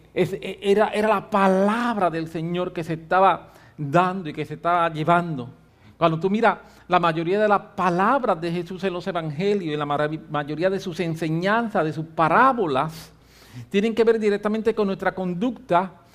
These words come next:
y nuestras relaciones interpersonales y con nuestra relación con Dios. Entonces, Pablo le está diciendo a Timoteo que, que nosotros tenemos que practicar las sanas palabras, las sanas palabras de Jesús,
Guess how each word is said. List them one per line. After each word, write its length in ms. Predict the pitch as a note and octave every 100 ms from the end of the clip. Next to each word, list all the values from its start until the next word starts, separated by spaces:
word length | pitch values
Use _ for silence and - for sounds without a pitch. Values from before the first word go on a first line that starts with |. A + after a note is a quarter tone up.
| - -
y 100 | F#3
nuestras 280 | F3 F#3+ E3+
relaciones 440 | D#3+ D#3+ G3 F#3+
interpersonales 1040 | F#3 G3 E3+ F#3+ E3+ F3+ F#3+ G#3+ F#3 D#3 - _ _ _ - G#3
y 100 | C4
con 160 | A3
nuestra 240 | F#3+ F3+ D#3
relación 400 | D3 C#3+ E3+ E3
con 220 | E3+ D#3
Dios. 440 | C3 B2 A#2 - _ _ -
Entonces, 540 | F3 E3 C4 B3+ F#3+ - - _ -
Pablo 800 | A3 C4+ D#4 D4 F#3+ D#3 F3+ G#3 - _ -
le 100 | F3
está 140 | F#3+
diciendo 320 | A3+ A3+ A#3+
a 80 | A#3
Timoteo 760 | A3+ G#3 G#3 A#3+ C4+ G#3+ F#3+ - _ _ _
que, 280 | A3+ F3 D#3
que 160 | G#3 G3+
nosotros 400 | G3 F3+ B3 C4
tenemos 320 | B3+ C4+ B3+
que 420 | A#3 G3+ F#3 - _ -
practicar 760 | - - - A2 - B3 C4+
las 160 | G3+ D#3
sanas 260 | F#3 E3
palabras, 580 | D#3+ D#3+ D3 C#3+ B2+ B2 A#2+ _ _ _
las 140 | C3+ B2
sanas 200 | F#3 F#3
palabras 400 | F3 F#3 F#3 E3
de 120 | E3
Jesús, 840 | D#3+ D#3+ - F3+ C3 - - -